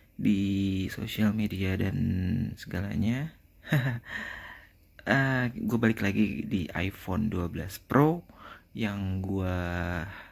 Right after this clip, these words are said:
coba untuk mitigation plan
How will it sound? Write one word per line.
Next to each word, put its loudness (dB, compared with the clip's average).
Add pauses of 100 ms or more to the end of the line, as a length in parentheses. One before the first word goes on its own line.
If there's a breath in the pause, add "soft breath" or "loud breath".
(240 loud breath)
coba -2
untuk -8
mitigation -2
plan 0